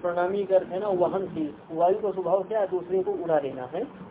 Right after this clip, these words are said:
तो प्रणामी का अर्थ वाहनशील, हिंदी में कहेंगे उड़ाने के स्वभाव वाली वायु न वहाती, योगी को नहीं उड़ाती है, हैं?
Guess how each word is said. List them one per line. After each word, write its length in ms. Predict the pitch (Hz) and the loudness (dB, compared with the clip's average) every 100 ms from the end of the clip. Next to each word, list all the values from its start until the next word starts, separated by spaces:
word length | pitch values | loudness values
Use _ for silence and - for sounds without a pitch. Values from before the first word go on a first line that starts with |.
| - - - - - | -18 -20 -20 -16 -12
तो 60 | |
प्रणामी 480 | - 185 185 190 220 | -2 2 4 4 0
का 120 | 220 | 2
अर्थ 140 | 208 190 | 2 2
वाहनशील, 540 | 190 175 196 185 175 | 2 2 2 -4 -4
हिंदी 300 | 160 156 185 | -2 0 0
में 120 | 185 | 0
कहेंगे 380 | 185 165 170 214 - | 0 -2 -2 -4 -2
उड़ाने 380 | 180 180 180 196 | 0 2 2 0
के 120 | 185 | -2
स्वभाव 380 | 170 165 156 170 | -4 -2 0 2
वाली 260 | 170 165 | 0 0
वायु 340 | 160 160 170 180 135 - - 151 | 2 4 4 2 -2 -8 -8 -4
न 120 | 156 185 165 | 2 2 4
वहाती, 380 | 147 165 160 | 2 0 0
योगी 300 | 160 160 165 | -2 -4 -4
को 120 | 165 185 | -4 -4
नहीं 220 | 185 180 | -4 -4
उड़ाती 400 | 147 127 - 135 | -4 -4 -6 -12
है, 200 | 123 120 - - - - - | -12 -14 -16 -20 -20 -16 -2
हैं? 140 | 196 | -2